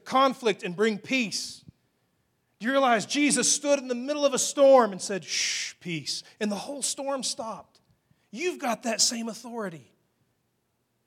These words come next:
It doesn't have to be raining and lightning and thundering to be a storm. The moment there's a conflict between people, that's a storm, and we can step in and bring peace.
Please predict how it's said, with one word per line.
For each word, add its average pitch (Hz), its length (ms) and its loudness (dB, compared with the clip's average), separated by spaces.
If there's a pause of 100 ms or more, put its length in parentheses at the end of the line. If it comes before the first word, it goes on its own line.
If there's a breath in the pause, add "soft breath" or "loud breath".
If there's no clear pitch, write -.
(160)
It 226 80 -10
doesn't 254 240 0
have 254 220 4
to 277 60 -10
be 240 140 -6
raining 233 460 0
and 190 100 -2
lightning 233 380 0
and 196 140 -4
thundering 240 460 -2
to 196 80 -6
be 220 140 -10
a 208 80 0
storm. 220 540 0 (580)
The 196 80 -4
moment 277 380 0
there's 254 220 2
a 196 60 0
conflict 262 640 -2
between 226 340 -6
people, 226 380 -4
that's 254 300 2
a 240 60 -2
storm, 240 540 2 (200 loud breath)
and 202 160 0
we 269 120 -4
can 262 160 -10
step 240 420 -2
in 185 300 -6 (880)
and 165 100 -18
bring 160 200 -8
peace. - 580 -14